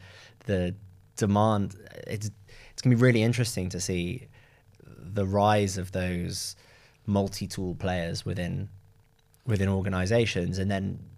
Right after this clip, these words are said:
the incredible cost of losing them. And I can only assume that there's gonna be an, a continuation of the trend that people do shorter and shorter stints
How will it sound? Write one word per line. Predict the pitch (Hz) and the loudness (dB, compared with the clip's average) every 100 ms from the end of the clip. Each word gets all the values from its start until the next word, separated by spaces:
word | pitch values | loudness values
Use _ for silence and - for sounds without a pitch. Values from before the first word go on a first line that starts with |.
| - - | -20 -12
the | - 98 | -4 -2
incredible | 95 95 113 107 92 87 | -2 0 2 4 2 -4
cost | - 113 - - | -4 -4 -4 -8
of | 87 90 | -6 -2
losing | 98 95 87 - | 0 0 -4 -8
them. | 69 90 - - _ - | -8 -8 -10 -16 _ -8
And | 95 | -4
I | 95 95 | -4 -4
can | - | -2
only | 107 113 98 | 2 2 0
assume | 80 - 104 104 92 90 | -2 -4 -2 0 0 -2
that | 85 82 | -6 -8
there's | 92 87 | -6 -4
gonna | - 90 | -4 -4
be | 90 90 | -2 -2
an, | 87 - - - - - - | -4 -8 -20 -20 -20 -20 -6
a | 98 | -6
continuation | - 101 - 101 90 92 95 92 | 0 0 2 2 2 2 2 -2
of | 90 | -4
the | 90 | -4
trend | - 95 92 90 | 0 0 0 -2
that | 78 | -4
people | 104 95 101 | -6 -6 -4
do | 95 | -2
shorter | 92 104 98 - | -2 -2 -2 -2
and | 98 | -4
shorter | - 98 - | -4 -6 -6
stints | - 107 101 - - - | -4 -2 -2 -6 -12 -12